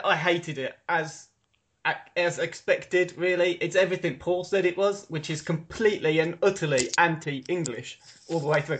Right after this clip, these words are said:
Not even disguised as being a bit, like, not really liking the English. It's full on, every English person is a racist,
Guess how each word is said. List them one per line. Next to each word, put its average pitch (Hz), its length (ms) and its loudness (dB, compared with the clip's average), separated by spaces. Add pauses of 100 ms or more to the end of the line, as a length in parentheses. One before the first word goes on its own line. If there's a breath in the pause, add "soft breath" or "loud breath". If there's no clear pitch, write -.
(160)
Not 330 140 6
even 254 140 4
disguised 180 800 4 (360 soft breath)
as 160 140 -6
being 139 340 -8 (320)
a 160 100 -2
bit, 151 380 -2
like, 151 280 -4 (480 soft breath)
not 151 420 0 (100)
really 143 360 -2
liking 139 480 0
the 123 100 -6
English. 123 340 -6
It's 190 200 -2
full 247 340 8
on, 170 280 6 (340 loud breath)
every 214 340 4
English 180 380 -4
person 151 460 0
is 151 160 -4
a 156 100 -2
racist, 175 800 0